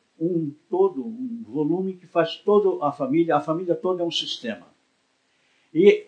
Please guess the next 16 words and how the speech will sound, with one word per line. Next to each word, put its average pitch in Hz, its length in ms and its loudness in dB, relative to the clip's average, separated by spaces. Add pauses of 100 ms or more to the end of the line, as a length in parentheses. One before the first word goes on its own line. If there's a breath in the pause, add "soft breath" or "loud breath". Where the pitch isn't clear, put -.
este 226 360 10
sistema 180 500 0
é - 20 -6
constituído, 160 640 -6
por 160 180 -6
sua 131 180 -6
vez, 147 200 -4
de 160 120 -18
três 208 600 2 (240)
subsistemas. 147 760 -8 (1300)
Um 185 340 -2 (300)
subsistema 170 880 -2
é 143 100 -2
o - 40 -2
subsistema 151 720 -6
conjugal, 143 720 2